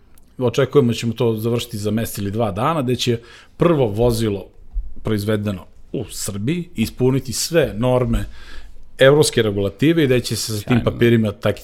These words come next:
Speaker 1: E C C-om, tocom i svim pratećim dokumentacijom koja mora da ide
Speaker 2: Da.
Speaker 1: uz to registrovati u bilo kojoj zemlji Evropske unije i ispuniti sve,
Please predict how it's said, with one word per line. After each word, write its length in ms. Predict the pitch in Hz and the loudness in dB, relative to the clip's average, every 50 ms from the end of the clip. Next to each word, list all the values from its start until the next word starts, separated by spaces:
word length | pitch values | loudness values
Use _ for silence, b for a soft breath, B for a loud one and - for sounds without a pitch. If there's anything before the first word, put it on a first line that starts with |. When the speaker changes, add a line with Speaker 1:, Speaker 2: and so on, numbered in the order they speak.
| - - - | -18 -16 -8
Speaker 1:
E 140 | 104 117 117 | -4 -4 -4
C 160 | - - 117 | -2 -4 -6
C-om, 320 | - - - 120 107 101 95 | -4 -2 -2 -2 -2 -2 -2
tocom 440 | - 117 110 - - - 104 101 98 | -2 -2 -2 -2 -4 -8 -6 -6 -6
i 80 | 98 101 | -8 -8
svim 260 | 107 - - 123 107 | -8 -4 -2 -2 0
pratećim 460 | - 110 107 - 117 - - - - | 0 0 0 0 0 -2 -2 -4 -2
dokumentacijom 640 | - 101 - 107 107 101 113 113 107 - 117 107 | -2 -2 0 0 -2 0 0 -2 -2 -2 -4 -4
koja 180 | 101 - 107 104 | -2 -2 -2 -2
mora 200 | 107 110 107 107 | -2 -2 -2 -2
da 100 | 104 107 | -2 -4
ide 200 | 110 104 98 92 - | -6 -6 -8 -12 -12
Speaker 2:
Da. 160 | - 120 110 107 - - b b b b b b b b - - | -10 -10 -10 -12 -14 -20 b b b b b b b b -4 -4
Speaker 1:
uz 80 | 113 - | -4 -2
to 140 | - 170 143 | 2 2 2
registrovati 640 | 127 123 135 143 - - 151 156 147 - 135 123 B B B B B B B B | 2 2 0 -2 -2 0 0 0 0 0 -4 -8 B B B B B B B B
u 80 | 120 | -4
bilo 320 | 113 120 160 185 175 156 131 | 0 2 4 4 6 4 4
kojoj 220 | - - 143 123 | 6 6 6 6
zemlji 320 | 113 117 135 135 127 117 110 | 8 6 4 4 4 2 2
Evropske 460 | 107 107 110 120 110 - - - 92 | 2 2 2 2 0 -2 -4 -8 -6
unije 340 | 92 110 147 170 175 170 156 156 B B B B B B - | -2 -2 0 2 2 0 0 -2 B B B B B B -2
i 200 | 160 160 160 160 - - - - - - | 0 0 0 -2 -6 -16 -20 -20 -10 -2
ispuniti 500 | - 123 - - - 127 123 113 - - | -2 -2 -2 2 0 2 2 2 -2 -4
sve, 360 | 107 - - 120 113 110 107 | -8 -4 0 2 2 2 0